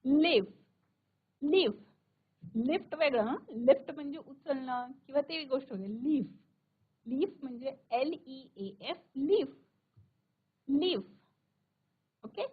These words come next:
So आपण काय काय बघितलं? लीफ, लेमन, लॉक, लॅडर.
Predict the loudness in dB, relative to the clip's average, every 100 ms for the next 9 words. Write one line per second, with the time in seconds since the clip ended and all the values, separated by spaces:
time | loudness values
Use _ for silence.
0 | _ _ _ _ _ _ _ _ -2 -2
1 | -2 -2 -2 -2 -2 -2 -2 -8 -4 -4
2 | -4 _ -20 _ _ _ _ _ _ _
3 | _ _ _ _ _ _ -4 -2 -4 -6
4 | -14 _ _ _ -8 -2 -2 -2 -2 0
5 | -2 -4 _ _ _ _ _ _ _ _
6 | _ _ _ -8 -2 2 2 2 -2 -16
7 | _ _ _ _ _ _ _ _ _ _
8 | _ _ _ _ -2 0 2 0